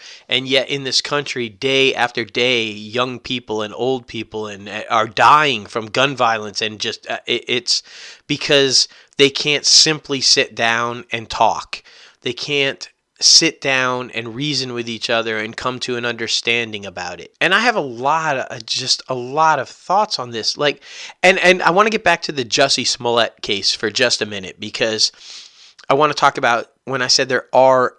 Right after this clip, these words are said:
actual hate crimes in this country going on, sadly, every single day. I feel like the biggest victims in this case, if it turns out that he did stage all this and they do find him guilty, are the actual victims of hate crimes,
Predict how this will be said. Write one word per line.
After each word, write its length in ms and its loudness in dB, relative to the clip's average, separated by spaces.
actual 600 4
hate 260 -2
crimes 340 -2
in 100 -10
this 160 -2
country 360 -4
going 320 -2
on, 280 0
sadly, 720 4
every 360 2
single 420 -2
day. 400 -2
I 60 -4
feel 180 0
like 160 2
the 100 0
biggest 480 0
victims 840 0
in 160 -2
this 200 2
case, 480 2
if 120 -8
it 100 -4
turns 320 0
out 180 2
that 120 0
he 80 -6
did 320 -2
stage 500 4
all 200 6
this 360 0
and 160 -6
they 100 0
do 220 -4
find 280 2
him 120 -2
guilty, 480 -2
are 300 12
the 260 -6
actual 1040 2
victims 600 -2
of 100 -4
hate 300 0
crimes, 420 -6